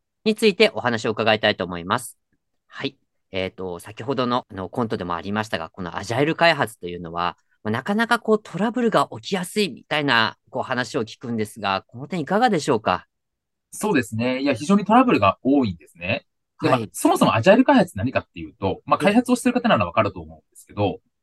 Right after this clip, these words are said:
Speaker 2: まあ、この事前に、まあ、要件定義とかで何を作るかってことを細かく決めなくて、
Speaker 1: はい。
Speaker 2: まあ、作っていくうちにお互い合意しながらやっ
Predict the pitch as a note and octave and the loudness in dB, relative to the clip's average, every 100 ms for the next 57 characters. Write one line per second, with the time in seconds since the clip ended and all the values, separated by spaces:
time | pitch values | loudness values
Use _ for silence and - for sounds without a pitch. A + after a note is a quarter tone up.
0 | _ F#3 F3 F3 - B2+ A2 C#3+ A3+ A#3 | _ 2 4 2 -2 -8 -6 2 2 2
1 | A#3 C4 B2+ B2 C3 D3 - D3+ C#3 D3+ | -2 -4 -4 2 4 4 0 -10 -6 -2
2 | C#3+ F2 E2 D2+ D2 - _ G#2 A2+ D2+ | 0 -2 -8 -10 -8 -8 _ -4 -2 -2
3 | _ B2+ A3+ A3 F#2 - A2+ F2+ D#2+ D2+ | _ 4 4 4 -2 -8 -8 -8 -10 -16
4 | _ _ A2+ G2 - F2 - - F#3+ G3 | _ _ -16 -14 -10 -12 -8 0 0 0
5 | - E2+ - - D#3+ G#3 F#3 - - - | -8 -14 -16 -2 0 2 0 -4 -14 -14
6 | D2 _ _ _ - B2+ _ _ _ _ | -14 _ _ _ -10 -10 _ _ _ _
7 | - C3 - - B3 - - G#3+ E3 D3 | -2 -2 -2 -2 -2 -2 -6 0 2 2
8 | C#3 - F3 G#3+ F3+ A#2 A2+ C#3 B2+ B2 | -2 -2 0 2 2 0 0 2 2 0
9 | G2 B2+ D3 C#3+ - C#3+ C#3+ F3 B2+ | 0 2 2 0 -2 -6 0 2 2